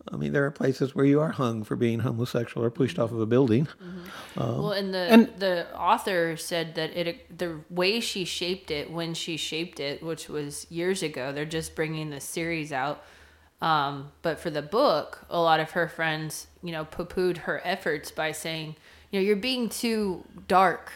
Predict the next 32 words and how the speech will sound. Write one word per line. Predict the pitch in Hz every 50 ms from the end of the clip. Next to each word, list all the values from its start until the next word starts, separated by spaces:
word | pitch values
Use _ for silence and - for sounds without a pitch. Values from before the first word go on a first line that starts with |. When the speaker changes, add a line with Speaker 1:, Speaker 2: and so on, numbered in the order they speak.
| - - _ -
Speaker 2:
You | 185 180 170
know, | 170 170
you're | 170 165 170
making | 175 190 208 196 208 208 196
these | 185 170 151 -
things | - 185 175 165 190
up." | 220 240 -
She | - - 190
was | 190 185
like, | 180 - - - 190
"No, | 185 180 190 240 254 202
these | 202 190 190 190 - - - - _ _
things | - 175 185 185 165 -
happen. | - 190 190 196 - 180 165 156
I'm | 165 160
highlighting | - - - - 190 190 202 196 185 170 156 151 151 156 160 - - - - - - - -
that | 170 156
it | 147
happens. | - - - - 190 202 196 - 151 151 147 147 -
I | - 160
want | 170 175 170 165 165
people | 196 175 175 175
to | 165
be | 160 160 156
aware," | 147 143 139 139 156 143 160 214 214 165 - - 160 - - - - - - - - -
you | - 160
know? | 156 156 151 156 165 175 170 -
Um, | - 170 170 165 165 160 160 156 - -
it, | - 196 165 160
but | 190 190 -
even | - 208 214 202 220 208 190
people | 208 196 - 185